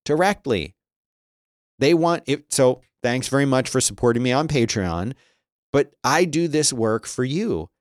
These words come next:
And if you like it, you can pay me for it to say thank you. You can pay me for your entertainment and your value and your information if you want to. You don't have to.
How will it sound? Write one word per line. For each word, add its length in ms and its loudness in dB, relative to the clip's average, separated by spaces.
And 140 -2
if 140 -4
you 100 0
like 320 0
it, 220 -4
you 120 -8
can 140 -10
pay 280 -10
me 200 -4
for 320 -2
it 120 -8
to 80 -8
say 180 -2
thank 320 -6
you. 240 -6
You 100 0
can 200 -2
pay 360 -2
me 560 -4
for 160 -2
your 160 2
entertainment 720 -4
and 160 -2
your 140 2
value 500 0
and 100 -6
your 120 -2
information 680 -6
if 180 -4
you 120 0
want 240 -2
to. 200 -8
You 100 0
don't 180 -4
have 260 -8
to. 220 -10